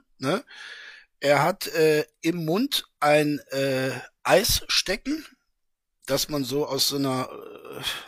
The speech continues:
aus so einem Pappding rausquetschen muss. Aber bei Rainer, äh, ist es eben, äh, vollumfänglich im Mund. Und, ähm, dann hält er in der linken Hand ein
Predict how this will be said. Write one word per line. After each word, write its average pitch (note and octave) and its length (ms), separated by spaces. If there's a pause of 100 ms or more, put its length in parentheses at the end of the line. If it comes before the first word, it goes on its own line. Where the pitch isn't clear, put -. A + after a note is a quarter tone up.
(100)
aus - 180
so C3+ 80
einem C3 300 (180)
Pappding - 480
rausquetschen E3 960 (180)
muss. G3+ 380 (800)
Aber C#3 220
bei D3 100
Rainer, D#3 540
äh, C#3+ 260
ist - 240
es - 380
eben, C3 440 (140)
äh, A#2 100 (760)
vollumfänglich E3 840
im C#3 180
Mund. F#3 340 (640)
Und, D#3+ 420
ähm, D#3 400 (320)
dann D#3 340
hält G3 320
er E3+ 280
in D3+ 140
der C3+ 120
linken D3 360
Hand E3 300
ein B2+ 360